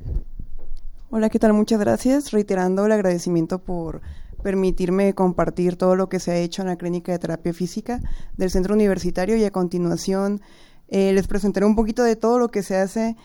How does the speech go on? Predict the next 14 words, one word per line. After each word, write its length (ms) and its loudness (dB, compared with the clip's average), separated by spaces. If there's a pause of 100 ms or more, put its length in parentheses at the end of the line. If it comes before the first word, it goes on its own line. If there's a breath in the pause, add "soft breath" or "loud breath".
(260 soft breath)
dentro 460 2
de 320 0
la 180 -2
clínica. 480 0 (500 soft breath)
La 140 2
clínica 360 2
está 380 4
sustentada 540 0
en 100 2
tres 420 0
ejes 300 -2
principales, 720 0
que 360 -2
es 200 -6